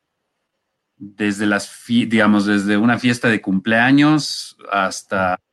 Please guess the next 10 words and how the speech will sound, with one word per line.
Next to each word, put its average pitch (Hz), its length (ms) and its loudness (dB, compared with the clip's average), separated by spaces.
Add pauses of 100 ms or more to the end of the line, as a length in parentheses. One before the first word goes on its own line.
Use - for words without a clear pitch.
(720)
hasta 95 480 -6
una, 104 640 -2 (100)
no 101 420 -8
sé, - 260 -14
hasta 92 240 -6
un 113 160 2
teatro, 110 720 0
una 104 220 -2
reunión, 101 680 -4
estar, 107 560 -2